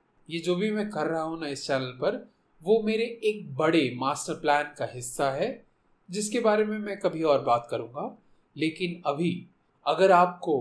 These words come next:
भारतीय कथाओं के बारे में बात करना पसंद है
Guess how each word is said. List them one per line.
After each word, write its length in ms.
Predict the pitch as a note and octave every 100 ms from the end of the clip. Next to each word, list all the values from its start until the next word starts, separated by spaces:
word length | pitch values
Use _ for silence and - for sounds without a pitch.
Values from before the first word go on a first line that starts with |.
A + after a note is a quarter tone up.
| G#2+
भारतीय 440 | C#3 D#3+ E3 G3
कथाओं 420 | F#3 E3+ E3 E3+ E3
के 120 | F3
बारे 220 | D#3+ E3
में 180 | E3 E3+
बात 300 | C3+ C#3 - -
करना 320 | C3+ C#3+ D3 C#3
पसंद 320 | - - D3 D3
है 180 | G#3